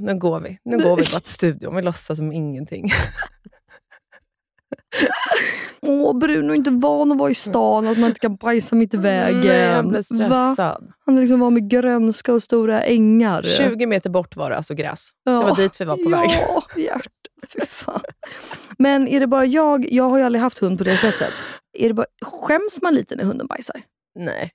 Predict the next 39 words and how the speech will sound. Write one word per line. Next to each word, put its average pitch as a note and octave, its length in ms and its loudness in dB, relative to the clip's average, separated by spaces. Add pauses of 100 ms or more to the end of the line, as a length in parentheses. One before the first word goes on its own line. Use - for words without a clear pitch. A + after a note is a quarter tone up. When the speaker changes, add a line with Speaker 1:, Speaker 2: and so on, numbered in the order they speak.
(260)
Speaker 2:
Nej, C4+ 160 4
du A3+ 100 0
gör C#4+ 100 4
inte F#3 160 -2
det. - 140 -10 (320)
Speaker 1:
Eller A#3+ 140 0
Speaker 2:
Jag A#3+ 60 2
Speaker 1:
mer A#3+ 80 2
Speaker 2:
fan- A#3 160 2
Speaker 1:
att A3+ 80 -4
det A3+ 80 0
kan G#3+ 120 -2
hända F#3+ 240 0
på G3 80 0
Speaker 2:
<clears throat> B3 120 4
Speaker 1:
väldigt F3+ 340 2
olämpliga E3 520 -2
ställen. E3 360 -2
Speaker 2:
Ja, C4+ 80 0
jo, B3 160 0
som F#3 160 -4
idag - 260 -2
då. - 80 -6 (120)
Speaker 1:
Ja, F#3+ 260 0
eller G3 220 0
typ, F#3 220 -4
det - 60 0
har F#3 60 4
ju F#3 60 2
hänt E3+ 160 -2
så F3 60 -2
här D#3+ 40 -2
precis F3 440 -6
utanför F3 400 -2
dörren E3 420 0
in D#3 240 -6
till E3 180 -6
en D3+ 100 -4
restaurang. - 460 -8